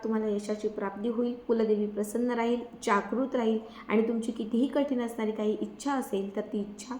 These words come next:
पूर्ण होईल. आता मी तुम्हाला दुसरी गोष्ट सांगतेय. बऱ्याच वेळा असं होतं की दिवा उंचावतो, फडफडतो.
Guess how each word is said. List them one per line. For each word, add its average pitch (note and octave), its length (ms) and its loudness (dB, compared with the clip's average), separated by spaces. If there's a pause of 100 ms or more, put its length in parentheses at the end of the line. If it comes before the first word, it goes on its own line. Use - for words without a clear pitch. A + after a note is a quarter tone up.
(140)
पूर्ण G#3 240 6
होईल. F#3 280 -4 (1040)
आता C#4 220 10
मी D4+ 120 6
तुम्हाला C#4 460 6 (1040)
दुसरी A#3 360 4
गोष्ट C4 280 4
सांगतेय. G3+ 560 0 (680)
बऱ्याच D4+ 360 8
वेळा D#4+ 180 6
असं D#4 260 4
होतं C4+ 320 2 (200)
की B3+ 180 2
दिवा C4 420 6 (1000)
उंचावतो, C4+ 760 6
फडफडतो. C4 580 4